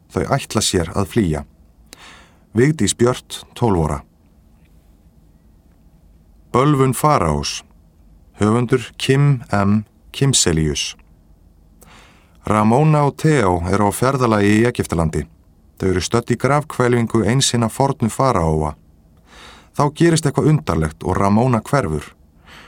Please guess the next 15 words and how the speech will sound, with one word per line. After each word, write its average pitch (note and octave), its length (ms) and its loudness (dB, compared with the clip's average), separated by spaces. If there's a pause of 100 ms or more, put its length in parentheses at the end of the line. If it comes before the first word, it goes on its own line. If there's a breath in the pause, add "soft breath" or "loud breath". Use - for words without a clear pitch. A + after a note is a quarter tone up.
(160 loud breath)
Hún E2 160 -8
flyst C3+ 320 0
aftur C3 320 0
til - 180 -4
ársins F#2 440 0 (100)
þrettán G#2 460 -2
hundrað F#2 260 -4
tuttugu G#2 320 -2
og G2 80 -4
þrjú C3+ 240 2
fyrir G#2 180 0
Krist, - 440 -2 (260 soft breath)
til A2 240 0
ríkis D3 540 0 (100)
Tútankamons. G2 840 -2